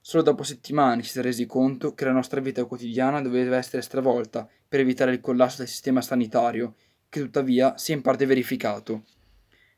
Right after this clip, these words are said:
È stato necessario che ci toccasse personalmente per effettuare un cambiamento drastico e destinato a durare nel tempo. Proprio a questo è dovuto il rammarico, al dover trascorrere in casa il periodo preferito da noi studenti, che aspettavamo da mesi,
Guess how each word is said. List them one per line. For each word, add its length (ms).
È 80
stato 180
necessario 640
che 80
ci 80
toccasse 380
personalmente 880
per 120
effettuare 440
un 60
cambiamento 420
drastico 680
e 80
destinato 360
a 40
durare 280
nel 220
tempo. 540
Proprio 240
a 20
questo 240
è 40
dovuto 260
il 80
rammarico, 720
al 100
dover 220
trascorrere 640
in 120
casa 560
il 140
periodo 260
preferito 400
da 100
noi 120
studenti, 680
che 100
aspettavamo 580
da 100
mesi, 420